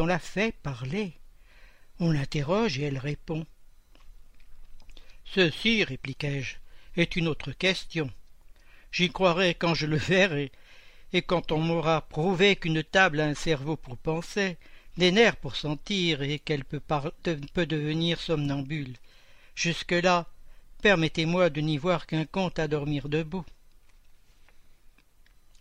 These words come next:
Ce raisonnement était logique. Je concevais la possibilité du mouvement par une force mécanique,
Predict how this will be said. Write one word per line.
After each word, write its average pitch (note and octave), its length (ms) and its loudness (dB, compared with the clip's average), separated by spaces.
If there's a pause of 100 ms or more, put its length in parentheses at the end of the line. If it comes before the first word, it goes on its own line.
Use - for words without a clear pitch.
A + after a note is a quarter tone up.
Ce - 140 -4
raisonnement D#3+ 640 0
était D3+ 200 -4
logique. C#3+ 600 -6 (600)
Je - 120 -10
concevais E3 640 -2
la E3 140 0
possibilité D#3+ 800 -2
du D#3 120 -4
mouvement E3 640 -2
par D3 180 -4
une C#3+ 180 -2
force - 380 -2
mécanique, D3+ 760 -2